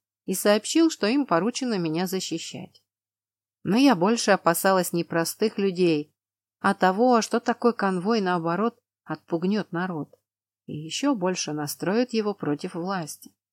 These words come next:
В какой-то момент я заметила, как две из трех повозок съехали в сторону, вместе с ними отделилось и несколько воинов. Они остановились рядом, охватив в кольцо. Они остаются защищать остальной хлеб?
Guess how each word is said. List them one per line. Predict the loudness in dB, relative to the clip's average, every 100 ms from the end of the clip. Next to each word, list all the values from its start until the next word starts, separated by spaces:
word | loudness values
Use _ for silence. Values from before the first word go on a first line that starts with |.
| _ _ _ _ _ _ _ _ _ _ _
В | -8
какой-то | -4 0 2 2
момент | 4 2 2 2
я | 2
заметила, | 2 0 0 2 4
как | 4 0 0
две | -2 0 2 2
из | 0 -4
трех | -8 -4
повозок | -2 0 -2 -2
съехали | -2 -2 -2 -2 -4
в |
сторону, | -4 -4 -2 -2 -4
вместе | -4 -4 -6
с | -8 -4
ними | -4 -6 -10 _ _
отделилось | -6 -2 0 2 2 0
и | -2
несколько | -2 -2 -4 -4 -6
воинов. | -4 -2 -4 -8 -14 _ _ _ _ 0
Они | 2 4
остановились | 4 2 2 4 4 2 2
рядом, | 4 4 4 2 -2 -4
охватив | -6 -2 -2 -2 -4 -6 -10
в | -6
кольцо. | -2 -2 -6 -8 -10 -12 _ _ _ _ _ _ _
Они | -12 -6 -2 -2
остаются | -2 -2 -2 -2 -2 -2
защищать | 0 -2 -4 -2 -2 -2
остальной | -6 -6 -4 -2 -4
хлеб? | -4 -4 -4